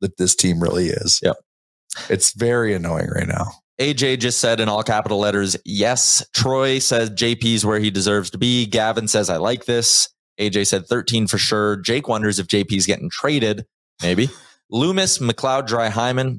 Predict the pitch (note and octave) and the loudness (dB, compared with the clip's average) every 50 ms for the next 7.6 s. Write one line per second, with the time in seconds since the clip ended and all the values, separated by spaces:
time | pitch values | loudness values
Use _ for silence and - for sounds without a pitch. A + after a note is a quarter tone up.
0 | - _ - A2+ A2+ G#2 G#2+ A#2 A#2+ - - - - _ _ - - F#2 F2+ F2+ | -6 _ -2 -2 0 0 0 0 0 -2 -4 -8 -20 _ _ -4 -2 0 0 2
1 | F2+ F2 F2+ F2 F2 F2 E2+ D#2+ - G2 A2+ B2+ B2+ - C#3 B2 A#2 A#2 A2+ - | 2 2 2 2 2 2 0 0 0 0 0 0 -2 -2 -2 0 0 0 0 -2
2 | - - - - B2 A#2 G#2+ A#2 A2 A2 A2 A2 G#2+ G#2+ A2+ A#2 - - A2+ A2+ | -2 0 2 2 2 2 2 0 0 0 0 0 0 0 -2 -2 0 0 0 0
3 | G#2+ - - - A2+ G#2+ G#2 A2 G#2+ G2+ G#2 - A2 G#2 G2 G2+ G2 G2 G2 F#2+ | 0 0 0 0 2 2 2 2 0 0 0 0 -2 -2 0 0 0 0 0 0
4 | G2+ G2 - G#2 G2+ G2 F#2+ F#2 F#2 F#2 F#2 E2+ - - G2 F#2+ F#2 - G2 F#2+ | 0 0 0 0 0 0 2 2 0 0 -2 -2 -2 0 0 0 0 0 0 0
5 | F#2+ F2 E2 D2+ D2+ - - - - C#3+ D3 D3 C#3+ C#3+ - - - - - - | 2 2 0 0 0 -2 -2 0 0 0 2 2 0 0 0 -2 -2 -4 -6 -10
6 | - - - - G#2+ A2+ A2+ - - - D3+ F3+ F#3+ E3 B2+ A2 G#2 F2+ G2 G2 | -18 -10 -4 -2 0 0 0 -2 -2 -2 0 0 0 0 0 0 0 0 2 0
7 | F#2 F2+ F2 F2 - - G2 F#2+ F#2+ F#2+ F2+ - | 0 0 -2 -2 0 2 2 2 2 2 0 -2